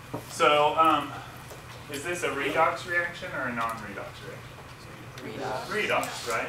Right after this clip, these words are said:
Speaker 1: It's a redox, okay? So hopefully you guys can see that, and I know that you guys can. So, since it's a redox reaction, that means something has to be reduced and something has to be oxidized, right? Okay, so let's go about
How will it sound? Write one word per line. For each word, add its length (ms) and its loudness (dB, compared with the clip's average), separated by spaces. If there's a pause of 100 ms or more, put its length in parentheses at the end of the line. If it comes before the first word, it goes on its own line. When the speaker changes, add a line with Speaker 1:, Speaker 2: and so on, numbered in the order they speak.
(140)
Speaker 1:
It's 140 -8
a 40 -2
redox, 380 -2 (320)
okay? 240 -4 (640)
So 220 6
hopefully 400 2
you 60 0
guys 240 4
can 140 -8
see 180 -4
that, 260 2
and 80 -6
I 200 0
know 240 0
that 100 -6
you 80 -8
guys 220 2 (100)
can. 280 0 (260)
So, 480 2
since 300 -4
it's 120 -8
a 80 -4
redox 600 0
reaction, 460 -2
that 240 -2
means 240 -2
something 360 0
has 260 0
to 60 -6
be 160 -4
reduced 460 -2
and 80 -8
something 320 -2
has 240 -4
to 80 -8
be 140 -2
oxidized, 760 -8
right? 180 -2 (960)
Okay, 160 -2
so 140 -4
let's 240 2
go 240 4
about 440 6